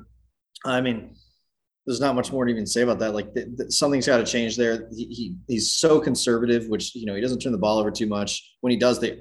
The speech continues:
almost automatically lose 'cause he's not pushing the ball much. Um, I, I, I think it's about time. And I love Mariota too. I, I really like him. Hell, I'd take him, uh, over,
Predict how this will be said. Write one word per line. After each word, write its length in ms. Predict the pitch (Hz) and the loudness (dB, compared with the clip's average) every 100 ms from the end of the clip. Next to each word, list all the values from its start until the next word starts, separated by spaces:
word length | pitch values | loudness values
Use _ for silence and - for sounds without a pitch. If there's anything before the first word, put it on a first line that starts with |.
| - | -10
almost 280 | - 110 90 | -6 -4 -2
automatically 440 | 92 101 101 98 | -2 -2 -2 -2
lose 280 | 95 98 98 | -2 -2 -4
'cause 120 | 95 | -6
he's 120 | 98 | -4
not 160 | 95 98 | -2 -2
pushing 260 | 110 - 98 | -2 -4 -4
the 60 | |
ball 240 | 87 92 95 | 0 0 0
much. 360 | 92 90 - _ _ _ _ - | -2 -4 -8 _ _ _ _ -6
Um, 560 | 101 95 92 87 - - - _ _ _ _ _ _ _ _ | -2 0 0 -2 -6 -16 -20 _ _ _ _ _ _ _ _
I, 80 | 80 | -6
I, 420 | - - - - | -6 -4 -4 -2
I 40 | 107 | -2
think 180 | 113 98 | 0 -2
it's 140 | 90 | -2
about 220 | 92 85 | -2 -4
time. 300 | - 90 87 - - | -4 -4 -4 -8 -4
And 120 | 107 | 0
I 60 | |
love 200 | 113 113 | 4 4
Mariota 440 | 107 98 92 90 90 | 2 2 0 0 -2
too. 400 | - 90 87 - | -4 -6 -6 -8
I, 100 | 107 | -6
I 140 | - 95 | -4 -2
really 260 | 98 101 | -2 0
like 300 | 92 90 92 | 0 0 -2
him. 280 | 92 90 87 - | -2 -4 -4 -2
Hell, 160 | 107 | 0
I'd 100 | 98 | 2
take 160 | 95 98 | 0 -2
him, 460 | 101 98 95 90 - - - | -2 -4 -2 -2 -4 -14 -8
uh, 280 | 95 85 64 | -4 -4 -6
over, 360 | 101 98 95 | -6 -4 -4